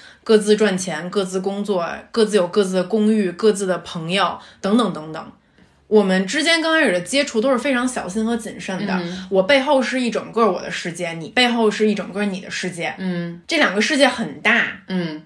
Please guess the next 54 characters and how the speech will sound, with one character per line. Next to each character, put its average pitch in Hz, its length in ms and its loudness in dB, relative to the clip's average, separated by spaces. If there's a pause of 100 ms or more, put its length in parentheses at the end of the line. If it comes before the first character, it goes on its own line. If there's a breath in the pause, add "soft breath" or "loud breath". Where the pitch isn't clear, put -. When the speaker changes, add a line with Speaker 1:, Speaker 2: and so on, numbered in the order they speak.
Speaker 1:
我 208 140 6
们 185 420 0
接 339 200 0
触 311 140 -4
的 208 120 4
时 190 100 -4
候 202 140 2
怎 208 180 -6
么 147 140 -12
让 247 160 2
他 262 80 2
们 247 120 2
慢 233 200 4
慢 262 160 4
地 269 80 4
融 180 160 0
入 170 160 -4
到 165 180 -2
一 160 160 -4
起， 170 200 -6
Speaker 2:
嗯。 - 20 -10
Speaker 1:
这 233 140 2
跟 277 140 2
我 247 120 2
第 208 180 -2
一 247 80 0
段 226 200 0
开 254 220 -2
始 - 180 -6
的 139 420 -10
方 247 260 -4
式 254 160 -4
是 185 120 -4
完 160 180 -6
全 240 180 -2
不 - 160 -8
一 - 100 -16
样 - 120 -12 (120)
的。 - 160 -20
Speaker 2:
嗯。 170 500 -12 (100)
Speaker 1:
我 185 120 -4
觉 180 80 -2
得 208 60 4
这 302 120 2
也 208 120 0
是 202 120 -6
为 240 140 0
什 208 120 -2
么 165 160 -6
他 240 220 -4
能 233 200 -2
给 208 140 0
我 220 240 4
勇 208 160 -2